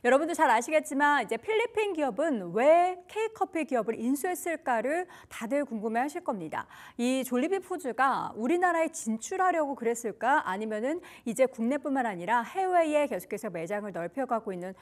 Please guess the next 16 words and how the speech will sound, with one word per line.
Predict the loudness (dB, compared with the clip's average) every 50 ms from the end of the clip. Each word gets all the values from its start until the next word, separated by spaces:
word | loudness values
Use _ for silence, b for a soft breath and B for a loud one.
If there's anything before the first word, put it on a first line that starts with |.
| B B B 0
컴포즈 | 2 2 2 2 0 -4 -4 -4 -4
커피에 | -4 -4 -2 -2 -2 -2 0
대한 | 0 -2 -4 -2 -2 -2 -2 -2 -2 -4
영향을 | -4 -4 -4 -6 -6 -6 -6 -8
더 | -10 -12 -10
크게 | -8 -4 -2 0 0
봤을까? | 0 0 -2 -2 -6 -8 -6 -4 -4 -4 -4 B B B B B
둘 | -4 0 2 2 2 2 0 -2
다로 | -6 -6 -4 -2 -2 0 0 0 0 0 -2
생각이 | -4 -4 -4 -2 -4 -4
되는데요. | -4 -6 -8 -8 -8 -8 -6 -2 -2 0 -2 -2 -6 B B B B B
일단 | 2 2 2
컴포즈 | 4 2 2 0 -2 -2
커피 | -2 -2 -2 0
같은 | -2 -2 -2 -2 -2 -2
경우에는 | -2 -2 -2 -2 -2 -2 0 0 2 2 2 0